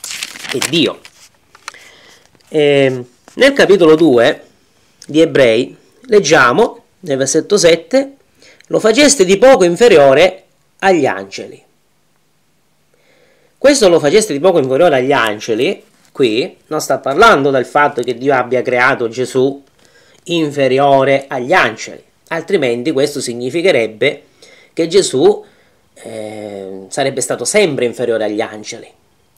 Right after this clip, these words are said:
E no, questo non lo vuole dire la scrittura. Infatti questo ci viene spiegato nel versetto nove, sempre del capitolo due di Ebrei: "Tuttavia vediamo che Gesù, che era stato fatto di poco inferiore agli angeli",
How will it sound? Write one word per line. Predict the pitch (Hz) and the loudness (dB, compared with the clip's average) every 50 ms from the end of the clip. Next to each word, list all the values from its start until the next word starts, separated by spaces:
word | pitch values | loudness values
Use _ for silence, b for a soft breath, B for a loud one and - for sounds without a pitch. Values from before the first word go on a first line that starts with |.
| _ _ _ | _ _ _
E | - 156 | -8 -6
no, | 143 160 156 - - _ | -4 -4 -4 -6 -8 _
questo | - 165 160 - - 143 127 | -2 -2 -2 -2 -2 -6 -4
non | 135 139 147 | -4 -2 0
lo | 151 156 151 | 2 2 4
vuole | 160 156 143 139 | 4 4 2 2
dire | 160 190 160 135 | 2 2 2 2
la | 120 113 107 | 2 0 -4
scrittura. | - - - - _ - - - - _ _ _ b b b b b b b b b - | -6 -10 -14 -18 _ -20 -20 -20 -20 _ _ _ b b b b b b b b b -2
Infatti | 143 170 156 - - 135 | -2 -2 -2 0 -2 -2
questo | 143 180 160 - 151 131 135 | 0 0 0 0 -4 -6 -6
ci | - - 151 | -8 -6 -2
viene | 151 143 135 | -2 -2 -2
spiegato | 117 - - 143 151 160 147 117 110 | -2 -2 -2 -2 0 0 0 -2 -2
nel | 107 107 - | -6 -8 -10
versetto | - 127 - - 170 165 165 - 226 | -10 -10 -6 -4 -4 -2 0 0 0
nove, | 208 147 120 117 123 185 - - | 2 2 2 2 2 0 -2 -4
sempre | - - 135 123 123 110 | -6 -10 -8 -6 -6 -6
del | 110 110 | -6 -6
capitolo | - 117 117 127 117 120 120 | -6 -6 -4 -4 -4 -4 -4
due | 123 131 123 117 | -4 -4 -4 -2
di | 120 170 | -2 -2
Ebrei: | 196 175 139 131 135 131 160 202 233 - - b b b b b b b b b | -2 -2 0 0 2 4 4 2 0 -2 -6 b b b b b b b b b
"Tuttavia | b - 135 - 147 160 190 233 208 147 | b -14 -8 -4 -2 0 2 2 2 2
vediamo | 131 143 170 214 214 180 139 131 | 2 4 4 4 4 4 2 0
che | 120 135 131 | -2 -2 -4
Gesù, | 123 143 165 - - 254 294 311 302 - _ _ _ _ _ _ _ _ _ _ _ | -2 -4 -4 -2 0 0 0 0 -2 -6 _ _ _ _ _ _ _ _ _ _ _
che | - 143 143 | -4 -2 -2
era | 143 143 135 | 0 -2 -2
stato | - - 233 233 233 190 156 | -2 2 2 2 4 2 0
fatto | 131 - 185 202 190 - - 151 | 2 4 4 4 2 2 0 -2
di | 147 151 151 | -2 -2 0
poco | - 233 262 254 185 156 | 2 4 4 4 4 2
inferiore | 143 131 131 131 127 147 170 170 143 139 | 0 0 0 -2 0 2 2 4 4 2
agli | 139 147 165 | 2 2 4
angeli", | 160 143 120 117 117 - - 147 156 202 262 302 302 - | 4 4 2 0 -2 -2 0 0 2 2 0 -2 -4 -12